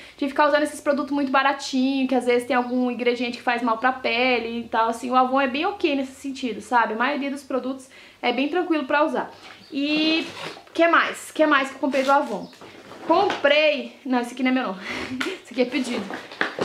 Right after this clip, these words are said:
Comprei... Ai, meu Deus, eu tinha esquecido que eu tinha comprado isso, gente. Eu vou testar com vocês agora.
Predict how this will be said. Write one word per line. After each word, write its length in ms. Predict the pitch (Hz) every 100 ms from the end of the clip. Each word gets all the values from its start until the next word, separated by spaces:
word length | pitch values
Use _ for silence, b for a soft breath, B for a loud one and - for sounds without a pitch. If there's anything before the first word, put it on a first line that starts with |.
| -
Comprei... 1000 | 427 453 - - 294 320 311 226 214 - b b b b b _ -
Ai, 720 | 427 523 523 539 571 571 523 523
meu 260 | 494 392
Deus, 320 | 427 508 494
eu 60 | 427
tinha 140 | 427 453
esquecido 440 | - 427 415 427
que 80 | 427
eu 80 | 427
tinha 140 | 427
comprado 500 | 427 415 392 370 339
isso, 460 | 330 381 359 - 311
gente. 640 | 269 339 370 370 - -
Eu 340 | 311 302 277
vou 140 | 262 285
testar 340 | 302 330 330
com 100 | 320
vocês 300 | 320 311 302
agora. 580 | 311 311 269 269 262 -